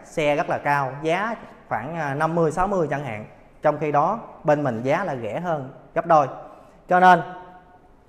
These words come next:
khi các bạn sở hữu những dòng xe này, các bạn hãy thêm, thêm được cái là chế độ bảo hành màu sơn ba năm, máy móc bảo hành luôn, chính hãng của Honda. Còn đối với dòng xe một trăm hai mươi lăm là thôi rồi các bạn, mua là không có chế độ bảo hành gì hết,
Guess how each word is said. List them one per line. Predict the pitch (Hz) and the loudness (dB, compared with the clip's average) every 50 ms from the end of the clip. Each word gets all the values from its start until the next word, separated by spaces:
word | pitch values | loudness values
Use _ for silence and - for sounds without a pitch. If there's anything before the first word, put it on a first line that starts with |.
| - - | -20 -4
khi | - 208 196 | 0 4 4
các | 196 214 | 4 4
bạn | 190 156 139 139 - | 4 2 0 0 0
sở | 131 143 | 0 2
hữu | 180 175 127 135 | 2 2 0 0
những | 190 175 156 170 | 0 -2 -2 -2
dòng | 165 139 127 | -2 -2 -2
xe | - 165 156 | -2 -2 -2
này, | 147 139 127 113 - - - - - - - - _ _ _ _ _ _ | 0 -2 -4 -4 -6 -10 -18 -20 -20 -20 -20 -20 _ _ _ _ _ _
các | 190 185 160 | -2 0 0
bạn | 135 117 117 | -2 -2 -4
hãy | 131 151 | -4 -8
thêm, | 156 156 160 180 160 147 143 135 - - | -8 -4 0 0 0 0 -2 -6 -8 -4
thêm | 175 156 151 143 | -4 -4 -2 -2
được | 123 | -4
cái | 117 - 170 | -2 -2 -2
là | 175 143 113 | -2 -2 -4
chế | - - 175 180 190 | -4 -4 -4 -2 0
độ | 143 113 101 104 104 104 - - - - - _ | 0 -2 -2 -4 -6 -10 -14 -20 -20 -20 -20 _
bảo | - - 120 139 | -2 -2 -2 0
hành | 175 143 120 113 | 0 -4 -6 -6
màu | 117 113 104 98 | -6 -8 -8 -6
sơn | - 147 139 131 123 113 - - - | -2 -2 -2 -2 -4 -8 -14 -14 -4
ba | - 131 131 131 | -2 -2 -2 0
năm, | 127 131 131 123 123 - - - - - | -2 -4 -6 -6 -8 -14 -20 -20 -10 -8
máy | 135 147 165 | -6 -6 -2
móc | 175 175 185 - | -2 -4 -4 -2
bảo | 123 120 131 | -2 -4 -4
hành | 143 135 110 107 117 | -4 -6 -6 -6 -6
luôn, | 123 120 120 120 - - - - - | -6 -8 -8 -12 -18 -20 -20 -10 -10
chính | 156 156 160 | -8 -8 -8
hãng | 127 98 107 | -10 -10 -10
của | 135 | -10
Honda. | 139 143 131 131 131 123 - - - - - - - - - - _ _ _ - | -8 -6 -4 -2 -2 -2 -2 -6 -12 -20 -20 -20 -20 -20 -20 -20 _ _ _ -2
Còn | 123 117 120 | -2 0 2
đối | 127 143 170 | 4 4 4
với | 190 190 170 | 4 2 2
dòng | 151 123 117 | 0 -2 -2
xe | 110 139 131 | -2 -2 -2
một | 127 117 - | -2 -4 -4
trăm | 139 135 139 | -4 -4 -4
hai | 143 127 | -4 -4
mươi | 127 | -4
lăm | 131 131 131 | -4 -4 -4
là | 123 110 | -6 -4
thôi | - 135 127 131 | -2 0 0 0
rồi | 120 117 | -2 -4
các | 139 139 | -6 -8
bạn, | 127 113 113 127 127 | -8 -8 -10 -10 -6
mua | 143 139 139 135 135 | -4 -2 -2 -2 -2
là | 127 117 | -4 -6
không | - - 147 131 131 | -6 -6 -6 -6 -4
có | 139 160 | -6 -6
chế | 151 147 147 147 | -6 -6 -6 -6
độ | 123 104 | -6 -6
bảo | 107 117 | -6 -6
hành | 131 139 120 110 107 | -8 -8 -10 -10 -10
gì | 107 110 | -8 -6
hết, | 127 160 185 | -4 -4 -4